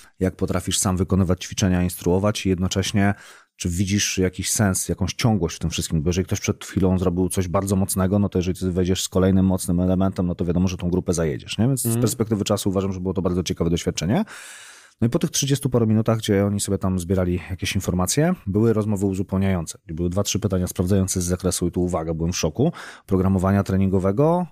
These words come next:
Speaker 1: case study, takiego kontaktu z klientem sprzedażowo trochę, ale też już treningowego od strony
Speaker 2: Mhm.
Speaker 1: pokazania procesu kilkunastotygodniowego. No i pytania uzupełniające anatomiczne lub związane z techniką ćwiczeń, doborem tych ćwiczeń. Muszę przyznać, że wtedy dla mnie to było takie na zasadzie,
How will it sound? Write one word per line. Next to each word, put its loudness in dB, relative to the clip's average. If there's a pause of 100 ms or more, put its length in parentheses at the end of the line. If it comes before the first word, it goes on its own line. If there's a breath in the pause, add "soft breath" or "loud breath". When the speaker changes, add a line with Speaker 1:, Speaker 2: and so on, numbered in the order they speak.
Speaker 1:
case -2
study, -2
takiego 0
kontaktu -2
z -6
klientem 2
sprzedażowo 0
trochę, -2
ale 0
też -2
już -8
treningowego 0
od -4
strony 2
Speaker 2:
Mhm. -2
Speaker 1:
pokazania 0
procesu -4
kilkunastotygodniowego. 0 (680 loud breath)
No 2
i 2
pytania 0
uzupełniające 0
anatomiczne 0
lub 0
związane 0
z -4
techniką -4
ćwiczeń, -4 (380)
doborem 2
tych -12
ćwiczeń. -6
Muszę 2
przyznać, 2
że 2 (560 loud breath)
wtedy 2
dla 2
mnie 2
to -4
było 2
takie -2
na 2
zasadzie, 0